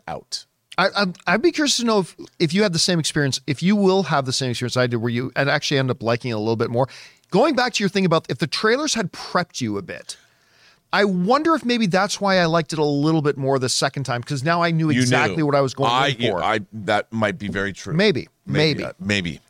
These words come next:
Speaker 2: All right,
Speaker 1: May-,
Speaker 2: what's next?
Speaker 1: just maybe.
Speaker 2: Just maybe.
Speaker 1: Uh, Bobaloo zero zero zero says, "If anyone is going to babysit, love, I hope it's Uncle Loki."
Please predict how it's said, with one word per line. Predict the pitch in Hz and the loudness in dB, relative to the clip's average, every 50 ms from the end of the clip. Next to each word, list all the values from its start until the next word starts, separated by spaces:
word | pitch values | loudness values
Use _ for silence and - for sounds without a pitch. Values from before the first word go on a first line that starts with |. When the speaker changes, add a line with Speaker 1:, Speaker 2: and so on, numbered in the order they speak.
| _ - | _ -4
Speaker 2:
All | 156 147 | 0 0
right, | 139 165 | 2 2
Speaker 1:
May-, | 190 | 2
Speaker 2:
what's | 196 180 156 | 2 0 0
next? | 131 175 | 0 0
Speaker 1:
just | 208 - - - | 0 0 0 -2
maybe. | 196 220 233 - - - _ 151 165 175 | -4 -6 -8 -8 -12 -6 _ 2 4 4
Speaker 2:
Just | 160 - - 294 370 466 440 - - 427 | 4 4 2 2 2 2 2 0 0 0
maybe. | 453 453 440 381 240 139 - 170 | 2 2 4 2 2 2 2 2
Speaker 1:
Uh, | |
Bobaloo | 185 214 233 233 233 254 254 233 190 143 | 4 4 4 4 4 4 4 4 4 4
zero | - - 175 190 190 180 | 2 2 2 4 4 4
zero | 151 170 180 175 160 | 2 2 2 2 2
zero | 135 131 175 185 175 143 120 | 2 2 2 4 4 4 4
says, | - - 143 131 127 | 2 2 2 0 0
"If | 123 156 | 0 0
anyone | 170 214 240 226 214 185 | 0 2 2 2 2 2
is | 151 - | 0 0
going | - 165 160 | 0 0 0
to | 139 117 | 0 0
babysit, | 95 - 123 127 127 127 120 - - - 90 65 - _ _ _ - - - - _ _ | 0 0 0 0 2 2 0 2 0 0 -2 -4 -8 _ _ _ -20 -20 -20 -20 _ _
love, | - 104 120 127 139 147 147 123 131 | -4 0 0 2 2 2 0 0 0
I | - 104 117 110 | 2 4 4 4
hope | 101 123 135 131 131 | 4 2 0 0 0
it's | 113 - - | -2 -2 -2
Uncle | 117 110 - 113 101 | -2 -2 -2 -2 -2
Loki." | 95 82 76 - - - - - | 0 -2 -2 -4 -8 -12 -16 -18